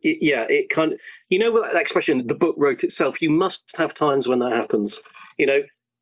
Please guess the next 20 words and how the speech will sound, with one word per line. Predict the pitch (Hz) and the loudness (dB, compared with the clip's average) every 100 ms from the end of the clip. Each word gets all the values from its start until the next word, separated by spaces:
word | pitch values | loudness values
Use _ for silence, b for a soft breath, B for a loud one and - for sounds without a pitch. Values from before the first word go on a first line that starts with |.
| - | 0
um, | 143 135 135 - _ | 2 2 -2 -6 _
and | 165 | 0
it's | 165 | 0
a | - | -2
beauty | 165 165 - 156 | -2 -2 0 0
when | 131 | 0
it | 127 | 0
does. | - 120 135 | 0 0 2
And | 156 | 0
that, | 165 - 160 | 0 -4 -4
that | 180 | 0
Bat | 160 160 | -2 0
Book | 165 147 | 0 0
Slave | 160 143 123 | 0 0 0
did | 147 127 | -2 0
write | 131 107 | 0 -2
itself. | - - 135 113 - _ - | -6 -2 0 -2 -6 _ 0
Um, | 127 120 123 - - | 2 2 0 -4 -4
I, | - | -4
I, | - | -4